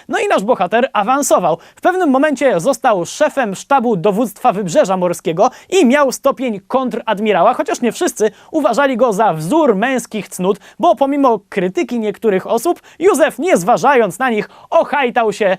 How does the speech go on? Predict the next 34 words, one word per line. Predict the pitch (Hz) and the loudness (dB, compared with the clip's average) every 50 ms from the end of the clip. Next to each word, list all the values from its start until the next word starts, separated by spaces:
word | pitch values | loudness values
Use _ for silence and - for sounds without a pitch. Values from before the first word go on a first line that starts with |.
| _ _ | _ _
z | - - | -8 -2
własną | 175 359 - 240 - 240 220 - | 0 0 0 0 0 -2 -2 0
kuzynką. | 233 190 165 147 131 117 113 90 - _ _ _ _ _ _ _ - 453 | 0 -2 -2 -2 -4 -8 -14 -18 -20 _ _ _ _ _ _ _ -2 0
I | - | 2
to | 453 285 - | 2 2 2
o | 254 | 2
jedenaście | 247 247 226 226 226 220 214 - - 220 185 | 2 2 2 0 0 -2 -4 -4 -2 0 0
lat | 175 175 | 0 0
młodszą. | 180 214 240 180 - - - 120 101 95 - _ _ _ _ _ _ _ _ _ _ _ | 2 0 0 0 0 -4 -12 -16 -16 -20 -20 _ _ _ _ _ _ _ _ _ _ _
Kochali | - 208 311 359 370 339 277 | -4 -2 0 0 0 0 0
się | - 370 | 2 2
jak | 320 262 233 214 311 339 269 - - | 2 2 2 2 2 0 0 -2 -6
szaleni. | - - 311 285 262 214 175 175 196 | -4 0 2 2 2 2 0 -2 -4
Zresztą | 214 339 339 - 370 320 247 - | -2 -2 0 2 2 2 2 2
owocem | 202 185 185 311 - - 247 208 | 0 0 2 2 0 0 -2 -2
tej | 208 214 190 | -2 -4 -4
miłości | 170 208 294 330 302 - - 262 220 | -2 -2 -2 -2 -2 -2 -4 -4 -2
był | 185 330 339 269 226 | -2 0 0 -2 -2
syn | - - 190 170 | -2 -2 -2 -2
o | - - 277 | 0 0 -2
imieniu | 320 302 453 403 294 370 | 0 0 0 0 0 0
jak | 294 269 - - | 0 0 -2 -2
ten | - 233 226 202 | -2 -2 0 0
koń | - - 240 220 185 | 0 -2 -2 -2 -2
z | - | -4
kreskówki, | - 170 170 - - - 165 156 - - 131 - - - - - - | -4 -4 -4 -4 -2 -4 -4 -4 -6 -10 -16 -16 -16 -18 -20 -20 -10
Horacy. | - - 330 349 302 220 180 156 - 156 160 - - - - | -4 0 2 2 2 2 0 -4 -4 -6 -8 -8 -10 -14 -8
Generalnie | - 403 381 370 392 381 370 330 226 | -4 -2 0 0 0 0 -2 -2 -2
pomijając | - 294 277 247 208 190 233 285 311 294 262 226 220 - - - - - | -2 0 0 0 0 0 0 0 0 0 0 0 0 -2 -6 -8 -10 -12
fatalną | - - 226 220 - 285 302 294 262 240 220 | -10 -6 -4 -2 0 0 0 0 0 0 -2
sytuację | - 233 202 190 214 277 262 - 262 240 | -2 -4 -2 0 0 0 0 -2 -4 -6
finansową | - 247 233 220 214 202 - 262 208 226 220 190 | -6 -4 -2 -2 -2 0 0 0 2 0 0 0
polskiej | - 220 208 208 - 214 196 | 0 -2 -2 -2 -4 -4 -2
marynarki, | 196 196 196 180 165 160 160 - 240 302 | 0 0 0 0 0 -2 -2 -4 -6 -6